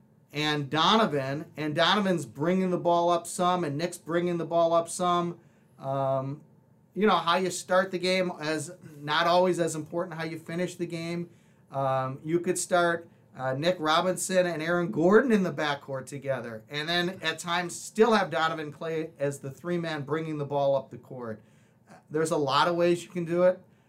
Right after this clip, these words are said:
Um, I think the point guard minutes are really gonna be spread out. Zion Morgan's gonna play some minutes at the point. Maybe Sigurd Lorraine plays minutes at the point. Maybe Stevie Helm plays minutes at the point.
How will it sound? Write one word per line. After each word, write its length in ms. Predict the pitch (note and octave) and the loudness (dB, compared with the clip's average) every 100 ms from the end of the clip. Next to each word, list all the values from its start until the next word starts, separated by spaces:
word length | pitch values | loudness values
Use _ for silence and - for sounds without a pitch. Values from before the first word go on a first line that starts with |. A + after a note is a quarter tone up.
| _ _ | _ _
Um, 540 | B2+ B2+ B2+ B2 C3 C#3 | -4 -2 -2 -4 -8 -4
I 140 | D3+ | -4
think 240 | D#3+ E3 - | -2 -4 -4
the 100 | C3+ | -6
point 460 | - - F#3 F#3+ | -4 2 2 2
guard 260 | F#3+ F3 D#3 | 0 0 0
minutes 320 | E3 E3+ - | -4 -6 -4
are 180 | C#3 C#3 | -2 -2
really 580 | C3+ D3 E3+ F#3 F3+ F3 | -2 -2 2 4 4 4
gonna 200 | E3 D#3 | 0 -2
be 160 | D#3 | -4
spread 400 | D3 - E3 D#3 | -4 -8 -2 0
out. 400 | D#3 D#3 D#3+ D#3+ | 2 2 0 -4
Zion 320 | C#3 C#3 C#3 | -6 -4 -4
Morgan's 400 | C#3 D#3 D#3 D#3+ | -4 -4 -4 -6
gonna 140 | D3+ D#3 | -8 -12
play 240 | - E3 | -6 -6
some 180 | D#3+ D#3+ | -6 -8
minutes 320 | D#3 D#3+ D#3 | -8 -8 -10
at 140 | D#3+ D#3 | -10 -12
the 60 | |
point. 480 | D3 D#3+ D#3 D#3 D#3+ - _ _ _ _ _ | -12 -10 -10 -10 -14 -20 _ _ _ _ _
Maybe 380 | G#2+ C#3 D#3+ F3 | -2 2 4 2
Sigurd 380 | - F3+ F3 E3+ | 2 2 2 0
Lorraine 400 | E3 E3 E3+ E3 | 0 0 -2 -4
plays 280 | E3+ E3 D#3 | -4 -4 -4
minutes 320 | D#3+ E3 - | -8 -8 -8
at 80 | D#3 | -10
the 80 | |
point. 340 | - F3 E3+ D3+ | -8 -2 -2 0
Maybe 280 | D#3+ F#3 G#3 | 2 4 4
Stevie 400 | - G#3+ G#3 G3+ | 4 4 4 4
Helm 400 | F#3+ A3 C#4 G#3+ | 6 8 6 6
plays 320 | G3 E3 C#3+ | 2 2 2
minutes 320 | D#3 C#3+ - | -6 -6 -8
at 80 | C#3 | -8
the 80 | C3+ | -10
point. 400 | - C#3+ A2+ | -10 -10 -10